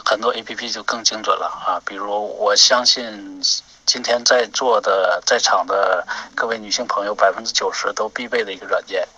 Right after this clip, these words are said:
什么美图秀秀。呃，我们男性朋友这个买手机的时候，先看，哎，屏幕有多大，速度有多快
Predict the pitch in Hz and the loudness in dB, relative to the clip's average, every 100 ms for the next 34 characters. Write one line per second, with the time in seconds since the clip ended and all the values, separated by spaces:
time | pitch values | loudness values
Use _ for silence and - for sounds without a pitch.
0 | - - - - - - - - - - | -20 -20 -6 -2 0 0 0 -8 -14 -16
1 | - - _ - - - 110 - 110 - | -20 -20 _ -2 0 0 4 4 4 0
2 | - - - - - _ _ _ - - | -2 -6 -18 -18 -20 _ _ _ -20 -20
3 | - - 104 104 107 131 120 - 139 113 | 0 4 6 6 2 2 2 2 0 0
4 | 110 113 110 113 104 98 95 110 113 101 | 0 0 0 -2 0 0 2 2 2 0
5 | 107 110 - 104 117 113 117 110 117 120 | 0 0 0 2 2 4 6 6 4 0
6 | - 120 113 95 107 - 110 104 - - | -2 -2 0 0 2 6 6 6 0 -2
7 | 104 92 110 110 - | -2 -2 -2 2 4